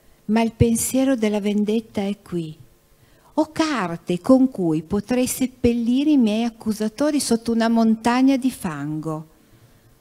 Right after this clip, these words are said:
Le ho conservate perché sul mio capo pende ancora un'indagine presso la Procura di Roma. Necessito di queste cose,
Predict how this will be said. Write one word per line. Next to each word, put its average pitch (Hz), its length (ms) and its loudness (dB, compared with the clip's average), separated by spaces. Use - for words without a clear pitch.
Le 202 160 4
ho 208 80 2
conservate 180 1120 -2
perché 185 300 -2
sul 202 280 0
mio 220 320 2
capo 160 720 -8
pende 202 300 2
ancora 240 400 -2
un'indagine 170 1000 -4
presso 190 380 -6
la 190 140 -2
Procura 185 560 -6
di 190 180 -4
Roma. 147 560 -8
Necessito 254 840 0
di 175 120 -4
queste 180 400 -8
cose, 151 580 -10